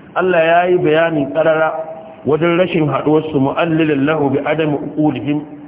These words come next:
wajen yana kafa dalili cewa ba su da hankali ne, cewa "tahsabuhum jami'an." Kai za ka ɗauka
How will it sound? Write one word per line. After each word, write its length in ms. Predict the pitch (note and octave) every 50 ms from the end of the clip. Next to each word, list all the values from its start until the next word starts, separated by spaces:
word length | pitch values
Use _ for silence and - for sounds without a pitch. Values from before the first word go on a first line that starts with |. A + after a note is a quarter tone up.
| - - - - - - - - - A#2
wajen 380 | B2 D#3 E3+ D#3+ F3+ F3 F3 F3+
yana 280 | F#3+ F#3+ F3+ D#3+ C#3+ C3 -
kafa 200 | F#3+ F#3 F#3 E3
dalili 440 | C#3+ C3+ C3+ C#3 D3+ D#3 C#3+ C3+ - - -
cewa 240 | D3+ C#3+ C#3 C3
ba 180 | B2+ D#3 D3+ D3 -
su 60 | D3+
da 100 | C3 B2
hankali 500 | B2+ C#3+ C#3+ C#3+ C#3+ C3+ A#2+ A#2+ B2+ B2+
ne, 160 | A2+ A2 - - - - - - - - - - - - -
cewa 260 | E3+ D#3+ D#3+ D3+ D#3
"tahsabuhum 760 | D3+ - C#3 C3+ C#3 B2+ - F3 E3 D3 C3+ C#3 D3+ D3+ C#3+
jami'an." 440 | B2+ C3 B2 B2+ C3 C#3+ - - - - - - - - - D3+ D3+ D3 C#3 C3+ C3 B2 - - - - - - - - - -
Kai 160 | F3+ G3 G3+
za 140 | G3 G3+ G3+
ka 100 | G3+ G3+ -
ɗauka 360 | - F3 F3+ F3 F3 D#3